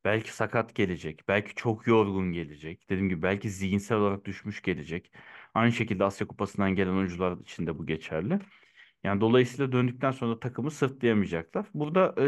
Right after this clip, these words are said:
e, Stuttgart'ın bu maçı biraz eksikler değil, ben şanssızlıktan olduğunu düşünüyorum.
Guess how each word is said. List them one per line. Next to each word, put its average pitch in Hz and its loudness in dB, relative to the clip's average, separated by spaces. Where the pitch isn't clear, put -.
e, 139 0
Stuttgart'ın 156 -4
bu 160 -2
maçı 156 -2
biraz 147 -2
eksikler 143 -2
değil, 175 -4
ben 139 0
şanssızlıktan 127 -2
olduğunu 90 0
düşünüyorum. 90 -4